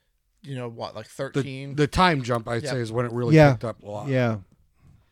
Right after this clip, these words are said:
Speaker 3: Yeah, that, yeah, thirteen would have been 'cause that end, that started up, um, the, the third trade.
Speaker 2: Right.
Speaker 3: Yeah.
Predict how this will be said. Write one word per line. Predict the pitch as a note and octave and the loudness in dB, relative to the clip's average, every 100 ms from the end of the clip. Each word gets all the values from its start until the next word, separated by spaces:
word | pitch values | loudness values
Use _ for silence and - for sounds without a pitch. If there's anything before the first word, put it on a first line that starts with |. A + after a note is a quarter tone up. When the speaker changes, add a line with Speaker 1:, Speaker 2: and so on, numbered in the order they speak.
| - | -18
Speaker 3:
Yeah, | C3+ C3 A#2 | -6 -2 0
that, | B2+ C3 D3 | 0 0 2
yeah, | C#3+ B2 G#2+ | 4 4 2
thirteen | - C3+ - C#3 C3 A#2+ | 2 2 4 4 4 4
would | A#2 | 2
have | G#2 | 2
been | A#2 A2+ | 0 0
'cause | A2+ G#2 | -2 -2
that | - A2 | -2 -2
end, | A2 A2 A2 | 0 -2 -2
that | A#2 A2 - | -4 -4 -6
started | - - A2+ G#2 G2 | -16 -4 -2 -2 -2
up, | G2 - | -4 -6
um, | G2+ F#2+ F#2 F2+ _ _ _ | -6 -6 -8 -10 _ _ _
the, | F#2+ F#2 - _ _ A2 | -10 -10 -14 _ _ -14
the | G#2 | -12
third | - A2 G2+ D#2+ - | -4 0 -2 -4 -8
trade. | A2 F#2 D#2+ E2+ - | -4 -4 -4 -8 -2
Speaker 2:
Right. | B2+ G#2+ F#2 | 2 2 0
Speaker 3:
Yeah. | E2+ | -6